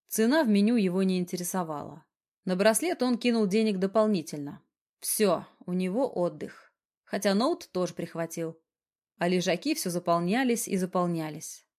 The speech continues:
Рядом на стул плюхнулся Костя. «Чаю, пожалуйста, холодного, с лимоном», попросил бармена. «На вид приятное место, и вода такая, прям как на курорте».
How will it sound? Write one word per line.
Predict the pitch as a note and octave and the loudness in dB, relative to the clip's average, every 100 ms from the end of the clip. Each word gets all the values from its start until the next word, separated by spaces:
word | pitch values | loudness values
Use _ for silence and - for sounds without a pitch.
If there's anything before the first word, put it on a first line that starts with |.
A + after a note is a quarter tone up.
| _ _ _ | _ _ _
Рядом | F#3 C#4 D#4+ A#3+ | 0 4 4 4
на | F3+ | 2
стул | F3 - B3 | -2 -2 -2
плюхнулся | B3 F#3+ G3+ G3 F#3+ - F#3+ | 0 -2 0 -2 -2 -4 -6
Костя. | - F3 D#3 - - - _ _ _ _ - | -2 -2 -2 -8 -12 -18 _ _ _ _ -4
«Чаю, | - A#3+ A3 | 4 6 6
пожалуйста, | G3+ F3 F3+ E3+ - - D#3 - | 4 2 2 0 -2 -8 -12 -10
холодного, | - B3 C#4+ F#3 E3 D#3 | 0 4 4 2 0 -4
с | - | 2
лимоном», | A3+ G#3+ D3+ D3+ - _ _ _ | 4 4 0 -6 -16 _ _ _
попросил | F3 F3 E3+ A3+ | -6 -4 -2 -2
бармена. | G3+ F#3 E3+ D#3 D#3 D#3+ _ _ _ _ | 0 0 -2 -6 -12 -16 _ _ _ _
«На | - E3+ | -6 -2
вид | G#3 F4 | 0 0
приятное | C4 G3 F#3+ B3 A#3 F#3+ | 2 2 4 2 2 2
место, | E3+ G3 - D#3+ - - | 0 -2 -4 -6 -6 -6
и | F3 | -2
вода | E3 F3 A3 | 2 2 2
такая, | A#3+ A3+ G#3 F3+ | 2 4 4 4
прям | G#3 G#3 | 2 2
как | A3 - | -2 -2
на | F3 | -4
курорте». | C4 B3 F3 F#3+ - | 2 4 2 0 -6